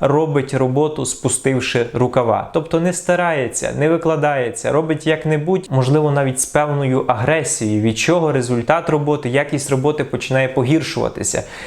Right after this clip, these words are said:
Як наслідок, репутація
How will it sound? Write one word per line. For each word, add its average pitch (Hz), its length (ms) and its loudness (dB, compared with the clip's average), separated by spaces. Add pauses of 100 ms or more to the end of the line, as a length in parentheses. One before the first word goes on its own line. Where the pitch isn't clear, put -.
(200)
Як 151 320 2
наслідок, 160 760 0 (220)
репутація 151 1040 0